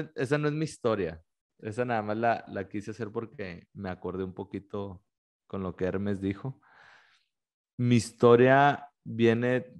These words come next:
también de hace algunos años, ya cuando inicié formalmente como un Godín hecho y derecho, que ya tenía un contrato firmado y demás. Estaba en el área de recursos humanos,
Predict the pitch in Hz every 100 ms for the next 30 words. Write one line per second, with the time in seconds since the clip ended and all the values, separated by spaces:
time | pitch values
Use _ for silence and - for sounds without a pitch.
0 | - - 107 110 117 113 120 120 123 120
1 | 123 123 117 113 120 123 120 110 95 87
2 | 85 82 _ _ _ _ _ _ _ 107
3 | 104 95 104 - 110 104 107 104 98 101
4 | 98 101 - 87 87 87 90 - _ _
5 | _ 98 92 95 101 113 95 98 95 104
6 | 101 104 _ - 107 104 - 107 101 90
7 | 87 85 - 95 95 _ _ _ _ 101
8 | 92 90 98 98 98 104 98 85 - _
9 | _ _ 113 110 - 120 113 104 101 -
10 | 110 107 92 92 95 98 98 104 104 _
11 | _ _ _ _ _ - 98 98 104 113
12 | - _ _ _ _ - 107 101 110 113
13 | 104 104 113 104 104 90 98 104 110 113
14 | 120 98 - - _